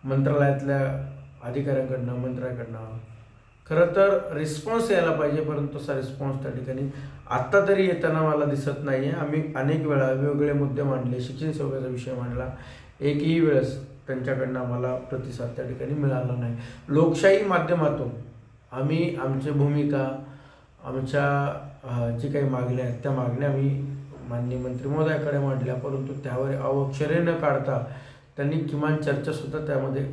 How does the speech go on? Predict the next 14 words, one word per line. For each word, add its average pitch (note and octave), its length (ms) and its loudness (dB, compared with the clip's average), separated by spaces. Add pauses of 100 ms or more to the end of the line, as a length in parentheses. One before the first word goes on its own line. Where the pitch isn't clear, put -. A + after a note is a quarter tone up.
(100)
त्यावर C3+ 360 2
करायला C#3 360 2
पाहिजे B2+ 280 0
होती. B2 380 -6
न C3+ 140 -4
करता D3+ 600 -2 (400)
त्या C3 80 -4
ठिकाणी, D3 520 0
अ, C3 240 2 (120)
चर्चासुद्धा C#3+ 540 0
त्यांनी C#3 200 0
साधी C3 260 0
केलेली B2+ 460 -4
नाही. A#2+ 280 -2